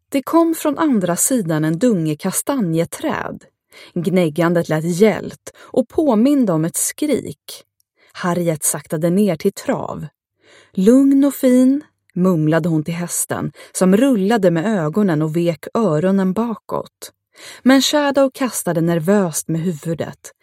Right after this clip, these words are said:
och det var inte konstigt att hon stegrade sig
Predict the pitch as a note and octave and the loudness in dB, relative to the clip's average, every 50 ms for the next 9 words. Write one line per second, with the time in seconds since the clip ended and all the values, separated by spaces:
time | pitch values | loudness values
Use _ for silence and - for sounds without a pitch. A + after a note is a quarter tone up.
0 | - - - - - - D#3 E3 D#3 E3 F3 D#3+ - D3+ - - A#3+ A3 F3 D#3 | -20 -20 -20 -12 -4 -2 0 0 2 2 2 0 0 -2 -2 0 0 0 2 0
1 | D#3 D#3 - - - B3 - D#3+ D#3+ - E3 D#3 D3+ - - - A3 F#3 C#3+ C3+ | -2 -2 -4 -2 -2 0 0 -2 -2 -2 -2 -2 -2 -2 -2 -2 0 0 0 0
2 | D3+ A3 A3+ B3 A#3 G3+ G3 - - G2+ A2+ D3+ D3+ | -2 -2 -2 -2 0 -2 -2 -2 -4 -4 -4 -4 -6